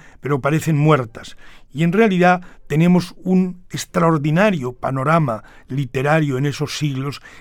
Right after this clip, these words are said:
lleno de calidad, lleno de altura, que pertenece a la primera fila europea, a la total primera fila europea, total. Y, y, y es una de las grandes literaturas de la cultura occidental, sin, sin la menor duda.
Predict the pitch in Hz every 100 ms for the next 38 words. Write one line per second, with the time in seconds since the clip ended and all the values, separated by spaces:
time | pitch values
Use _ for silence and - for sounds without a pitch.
0 | - 123 165 190 190 175 156 143 131 151
1 | 156 147 156 170 156 131 117 165 156 147
2 | - - - - - - 160 151 - -
3 | 170 165 160 175 202 - 202 - - -
4 | 165 160 - 147 190 208 190 - 208 180
5 | 139 139 135 127 170 170 110 - - 123
6 | 151 - 139 170 226 185 156 165 190 -
7 | 185 208 190 156 147 - 226 127 - 143
8 | 208 214 113 - - - 160 165 202 151
9 | 135 - 165 139 - 202 - 202 226 180
10 | 151 - 151 202 208 185 160 139 131 127
11 | - 165 175 - - - - 127 143 123
12 | 131 117 151 156 - 139 127 120 139 156
13 | 165 - - - - 175 180 - - 190
14 | 170 143 139 131 117 104 -